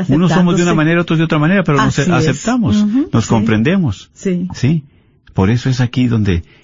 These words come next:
Speaker 1: empieza a crecer el amor,
Speaker 2: Ujú.
Speaker 1: en esa confianza mutua,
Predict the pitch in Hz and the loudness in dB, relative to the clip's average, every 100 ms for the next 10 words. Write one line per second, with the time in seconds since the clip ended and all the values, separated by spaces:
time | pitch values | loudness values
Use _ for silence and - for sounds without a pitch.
0 | _ - 82 101 107 110 - 87 - 127 | _ -6 -2 0 0 -2 -2 -2 0 0
1 | 113 73 69 - - _ - 160 165 98 | 0 -2 -4 -6 -14 _ -6 -4 0 0
2 | 107 120 - 92 101 101 101 92 85 76 | 0 0 -2 -2 0 -2 0 0 0 -2
3 | - 76 | -4 -8